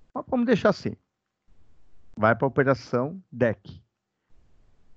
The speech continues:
Caso nenhum, não seja nenhuma dessas, como é impossível, a não ser que você, lá no teu código, né,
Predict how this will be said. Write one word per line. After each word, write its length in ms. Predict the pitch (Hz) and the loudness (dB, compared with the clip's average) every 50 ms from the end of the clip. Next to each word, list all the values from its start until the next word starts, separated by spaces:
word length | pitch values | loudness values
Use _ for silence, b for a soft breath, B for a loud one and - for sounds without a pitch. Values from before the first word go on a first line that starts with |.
| _ _ _ _ _ - - - - | _ _ _ _ _ -20 -20 -10 2
Caso 380 | - 262 294 302 233 190 202 | 6 8 8 8 6 6 2
nenhum, 360 | 196 202 208 226 254 262 233 | 4 4 4 4 2 0 -2
não 200 | 196 175 185 202 | -2 -2 -2 -2
seja 360 | 175 - - 226 214 180 185 175 | -2 6 6 8 8 8 4 2
nenhuma 300 | 160 175 175 160 143 131 | 0 -2 -4 -2 -4 -2
dessas, 540 | 120 143 202 247 220 - 123 101 - _ _ _ _ _ | 0 0 0 0 -2 -6 -12 -16 -16 _ _ _ _ _
como 160 | _ 143 139 135 | _ -6 -4 -2
é 60 | 131 | -2
impossível, 720 | 135 127 117 147 143 - - - 233 277 185 143 110 95 - _ _ _ _ _ _ _ _ _ _ - - - - - _ | -2 -2 -4 -8 -12 -10 -6 -4 -4 -2 0 -2 -2 -4 -6 _ _ _ _ _ _ _ _ _ _ -20 -20 -20 -20 -18 _
a 140 | - 123 131 | -2 -2 0
não 140 | 143 147 131 | 0 -2 -4
ser 360 | - - - 170 175 165 135 | -4 0 4 4 4 4 2
que 140 | - 156 139 | 0 -2 -2
você, 760 | 131 139 131 - - - 156 151 147 143 135 127 113 95 - - _ _ _ _ _ _ _ _ _ _ _ _ - _ _ _ _ | 0 -2 -4 -4 -2 0 4 6 6 6 6 6 2 0 -4 -12 _ _ _ _ _ _ _ _ _ _ _ _ -20 _ _ _ _
lá 380 | 127 127 135 147 160 170 175 175 | 0 4 6 6 6 6 4 2
no 100 | 165 156 | -2 -6
teu 240 | 123 - 151 143 123 | -2 0 -2 -2 -2
código, 840 | - - 135 147 147 151 147 135 139 135 - - 127 120 104 101 104 104 _ | -4 -2 2 6 6 6 6 4 -2 -8 -8 -8 -8 -8 -8 -10 -14 -20 _
né, 480 | - 120 113 117 123 127 135 139 131 | -10 -8 -6 -2 -2 -2 -2 -4 -6